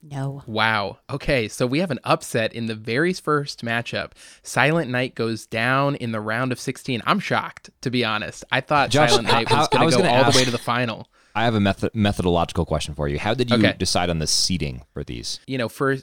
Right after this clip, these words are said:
Speaker 2: for some of them, I tried to pick what was statistically the most popular. So when we get to the modern region, you'll, you'll sort of see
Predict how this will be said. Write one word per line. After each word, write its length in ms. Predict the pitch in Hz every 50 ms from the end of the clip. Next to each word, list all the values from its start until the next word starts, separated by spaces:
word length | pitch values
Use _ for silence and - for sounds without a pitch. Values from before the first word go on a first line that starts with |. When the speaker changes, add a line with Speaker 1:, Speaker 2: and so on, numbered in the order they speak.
| -
Speaker 2:
for 100 | - -
some 240 | 139 - - 196 226
of 60 | 233
them, 160 | 202 180 160 139
I 80 | 127
tried 260 | - - 135 131 127
to 60 | 120 113
pick 340 | - 135 123 113 - - _ -
what 200 | 113 113 120 87
was 160 | 120 110 -
statistically 840 | - - - 113 - - 131 123 - - 143 135 - 139 131 131
the 100 | 123 123
most 240 | 120 123 131 - -
popular. 420 | 135 123 127 - 151 143 139 135
So 160 | 139 - - 120
when 140 | 113 113
we 80 | 110 113
get 160 | 110 113 -
to 80 | - 113
the 80 | 110
modern 420 | 104 104 104 104 107 113 113 113 110
region, 420 | 110 117 117 113 - 120 120 117
you'll, 300 | 113 104 107 104 104 - -
you'll 140 | - 107 107
sort 220 | - - 113 104
of 80 | 101 -
see 340 | - - 107 104 104 101